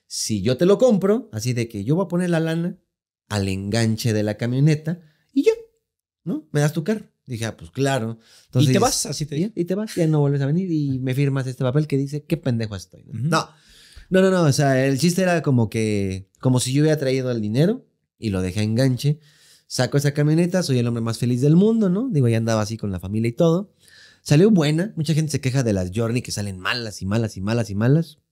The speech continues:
Speaker 1: Yo nada más tuve una mala experiencia. Y eso por no cambiarle la,
Speaker 2: Ay, no.
Speaker 1: la banda de accesorios a tiempo. Y eso por un mecánico malo. Y ya. Pero de ahí en fuera nunca me salió. ¿Qué,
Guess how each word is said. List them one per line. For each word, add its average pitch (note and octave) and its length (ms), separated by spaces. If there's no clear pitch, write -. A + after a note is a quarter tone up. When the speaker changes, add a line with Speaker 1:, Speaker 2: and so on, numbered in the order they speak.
Speaker 1:
Yo A2+ 140
nada B2 120
más A#2+ 120
tuve B2 140
una A#2+ 100
mala A#2+ 160
experiencia. A2+ 480
Y B2 260
eso G3 440
por G#2+ 160
no A#2 100
cambiarle A2 360
la, F#2+ 160
Speaker 2:
Ay, F2+ 80
no. F2 60
Speaker 1:
la F#2 100
banda G#2+ 260
de G2 60
accesorios A2+ 560
a G2 120
tiempo. E3+ 580
Y G#2 120
eso G#2 220
por F#2 100
un F#2+ 140
mecánico G2 420
malo. E3+ 400
Y E2+ 160
ya. E3+ 280
Pero A2 120
de A#2+ 80
ahí C3 60
en B2+ 80
fuera C3+ 180
nunca B2 260
me G#2+ 60
salió. A2 200
¿Qué, C#3+ 180